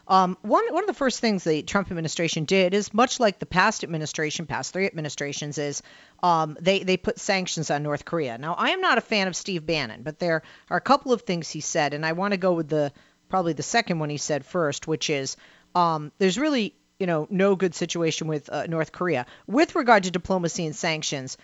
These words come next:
it has failed in both de-, Democratic and Republican administrations in, uh, the past. So some people say, "Let's do something different." Going back to the first thing Steve Bannon said, um, that I agree with, which is military options should never be on the table, you know, with North Korea.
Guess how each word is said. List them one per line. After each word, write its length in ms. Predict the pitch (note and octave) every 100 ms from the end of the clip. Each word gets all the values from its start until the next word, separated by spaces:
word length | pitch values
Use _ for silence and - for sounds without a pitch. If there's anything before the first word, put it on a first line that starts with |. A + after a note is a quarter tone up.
| _
it 140 | B3 B3
has 340 | C#4 F#4+ -
failed 340 | - F#3 E3+
in 60 | F3
both 200 | F3+ F#3+
de-, 200 | F#3 - F#3+
Democratic 580 | G3+ G3 - F3+ F3
and 80 | F3+
Republican 600 | E3 - F3+ E3 - E3
administrations 800 | D3+ F3+ D#3+ - F3 D#3 E3 D3 -
in, 320 | F#3+ F3 F3 - _
uh, 120 | - E3+
the 100 | E3
past. 400 | B3 A3+ F3 - -
So 180 | - A#3
some 240 | - D#4
people 280 | D#4 B3+ A3
say, 180 | G3 G#3
"Let's 260 | F#3+ F3+ -
do 160 | G3
something 420 | F3 G3 E3+ E3+ D3
different." 460 | G3 G3 B2 G2+ - _ _ -
Going 240 | G3+ G#3
back 220 | F#3 G#3
to 80 | -
the 100 | F#3
first 320 | - F4 F#4+
thing 160 | - G3
Steve 260 | - G3 D#3+
Bannon 280 | F3 E3 D#3+
said, 320 | F3+ D#3+ D#3 - - _
um, 380 | F3+ F3 D#3+ D#3+
that 220 | F3 F3+
I 60 | D#3+
agree 340 | D#3 D#3+ D#3+
with, 260 | D3+ D3+ - _ _
which 260 | F3+ F#3 F#3+
is 340 | E3 D3+ - - _
military 560 | G3 B3+ C#4 - A3+ F#3+
options 380 | F3+ - F3+ D#3+
should 160 | E3+
never 200 | F#3 F3+
be 200 | E3 D#3
on 160 | C#3+ B2+
the 60 |
table, 360 | B2 B2 F#2+ G2
you 140 | C#3+
know, 140 | D#3 C#3
with 220 | C#3+ D#3
North 240 | F3 D#3+
Korea. 320 | - D3+ G#2